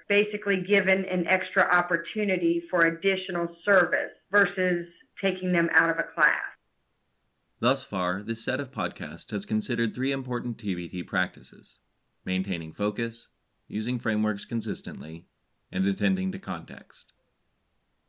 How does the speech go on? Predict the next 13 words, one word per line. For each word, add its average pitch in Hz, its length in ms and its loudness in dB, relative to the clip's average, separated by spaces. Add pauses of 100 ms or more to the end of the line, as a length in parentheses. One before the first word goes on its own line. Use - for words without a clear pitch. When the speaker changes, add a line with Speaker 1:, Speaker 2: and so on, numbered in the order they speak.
(640)
Speaker 2:
We'd 143 200 4
like 170 160 2
to 185 80 0
thank 160 200 -2
our 147 120 0
contributors 98 600 -2
for 113 120 -8
sharing 120 380 0
their 104 140 0
stories. - 640 -10 (440)
Our 120 80 0
contributors 175 560 0
include 104 540 -2